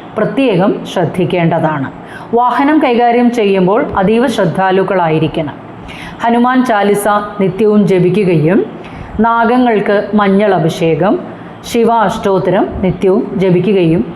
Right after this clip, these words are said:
ചെയ്യുന്നത് ഉത്തമമാണ്. ഇത്രയും കാര്യങ്ങളാണ് ഇരുപത്തിയേഴ് നക്ഷത്രക്കാരും ഈ ജൂലൈ മാസത്തിൽ അറിഞ്ഞിരിക്കേണ്ടത്. ഇതിൽ പറഞ്ഞിരിക്കുന്ന പരിഹാര മാർഗങ്ങളെല്ലാം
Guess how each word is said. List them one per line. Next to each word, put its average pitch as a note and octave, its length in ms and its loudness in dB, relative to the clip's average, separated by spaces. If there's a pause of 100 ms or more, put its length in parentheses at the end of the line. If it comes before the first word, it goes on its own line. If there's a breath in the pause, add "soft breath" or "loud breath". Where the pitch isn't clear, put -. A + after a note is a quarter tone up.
ചെയ്യുന്നത് E3+ 500 2 (220)
ഉത്തമമാണ്. D#3 680 -2 (1600 loud breath)
ഇത്രയും D4 360 0
കാര്യങ്ങളാണ് B3+ 500 2 (100)
ഇരുപത്തിയേഴ് A#3+ 540 2
നക്ഷത്രക്കാരും A3 880 0
ഈ G#3 100 2
ജൂലൈ G#3 380 2 (100)
മാസത്തിൽ G3 520 0 (120)
അറിഞ്ഞിരിക്കേണ്ടത്. E3 840 0 (840 loud breath)
ഇതിൽ A3+ 260 2
പറഞ്ഞിരിക്കുന്ന G#3+ 580 2
പരിഹാര G#3 520 0
മാർഗങ്ങളെല്ലാം G3 880 2